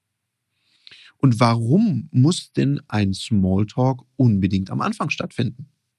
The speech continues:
Weil es könnte ja auch sein, dass dieser Smalltalk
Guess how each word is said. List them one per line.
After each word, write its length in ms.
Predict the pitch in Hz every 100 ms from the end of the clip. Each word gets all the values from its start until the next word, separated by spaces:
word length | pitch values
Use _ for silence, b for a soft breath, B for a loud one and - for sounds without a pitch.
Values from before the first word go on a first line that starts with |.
| _ _ b b b
Weil 200 | 123 113
es 120 | 117
könnte 260 | - 202 190
ja 160 | 110 -
auch 140 | 104
sein, 320 | - 95 123
dass 160 | 131 117
dieser 240 | 120 101
Smalltalk 640 | 95 175 254 - 160 175